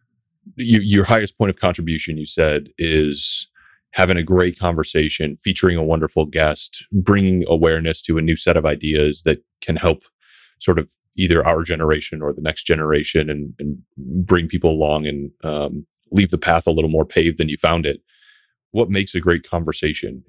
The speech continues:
in your eyes? Like, how do you, how do you know when you're like, "I, that was a home run. I connected on that one. I feel great about it." And you just, like, you know, you got the conversation pump and you walk out proud of yourself for a job well done. How do you, how do you know this?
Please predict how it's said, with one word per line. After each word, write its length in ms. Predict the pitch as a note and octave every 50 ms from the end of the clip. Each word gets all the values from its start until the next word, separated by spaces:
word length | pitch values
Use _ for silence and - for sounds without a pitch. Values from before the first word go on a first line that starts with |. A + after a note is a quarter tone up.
| _ -
in 100 | F2 D#2+
your 220 | D#2 D#2 D#2 D2
eyes? 280 | D2+ D2+ C#2 C#2 - -
Like, 120 | D2+ D2+ D#2
how 120 | F2+ F2+
do 80 | F2 F2
you, 400 | E2+ E2 E2 D#2+ D#2 D#2 - _ -
how 140 | - F2+ F2
do 80 | F2+
you 180 | F2 E2+ F2 E2
know 320 | D#2+ D#2 D#2 D#2 D#2 D2+
when 300 | D#2 D2+ D#2 D#2 D2+ D2+
you're 220 | D2+ D2+ D2+ D2+ D2+
like, 300 | D2+ D2+ D2 C#2+ - _ _ _ -
"I, 560 | - G2+ G#2 G2+ G2 F#2+ F#2+ F#2 F#2 F2 D#2 D2+ _ _ _ -
that 160 | - G2+ F#2+
was 120 | F#2 F2+ F2
a 80 | E2+
home 240 | D#2 F#2 F2 E2+ D#2+
run. 340 | D#2+ D#2+ D#2 D2+ C#2+ C#2+ C#2+ _ _ -
I 80 | - F2+
connected 440 | - - F#2+ E2+ E2 - - F#2+ F2+
on 140 | E2+ E2+
that 180 | E2+ E2 E2 A1+
one. 320 | D#2+ E2+ E2+ E2 E2 D#2 - _ _ _ _ _ _ _ -
I 60 | F#2
feel 180 | - G2 F2+ E2+
great 320 | D#2 F2+ F2+ F2+ F2+ F2
about 280 | F2 D#2+ F2 E2+ E2 E2
it." 240 | E2 E2 D#2+ - _ _ _ -
And 160 | - F2+ E2 D#2+
you 80 | E2
just, 220 | D2 D#2+ D#2+ - -
like, 320 | D#2+ D#2 D#2 - _ _ _ _ -
you 140 | - F2+ E2
know, 220 | D#2 D#2 D2+ - - _ _ _ _ _ _ _ _ _ _ _ _ _ _ _ _ _ -
you 100 | - G#2+
got 120 | G#2+ F#2+
the 80 | - F2+
conversation 640 | - A#2 G#2 F#2 F2+ - - F#2+ F2+ - F2 E2 -
pump 260 | - G2 F2 D#2+ -
and 100 | F2 E2
you 60 | E2+
walk 260 | F2 F2+ F2+ E2+ -
out 200 | F#2 E2+ E2+ -
proud 220 | - G2 E2+ E2 E2
of 40 |
yourself 380 | D#2+ D#2+ - - E2+ E2 D#2+ -
for 120 | - F2
a 60 | D#2+ D#2
job 300 | D2+ E2+ D#2 D#2+ D2+ D#2
well 160 | D#2 D#2 D#2
done. 300 | D2+ D#2+ D#2 C#2+ - D2
How 100 | F2 F2
do 80 | E2+
you, 60 | D#2+ -
how 100 | - F#2
do 80 | F2+ F2+
you 100 | E2+ E2
know 200 | D#2 D#2+ D#2 D2+
this? 320 | D2 - - E2+ - -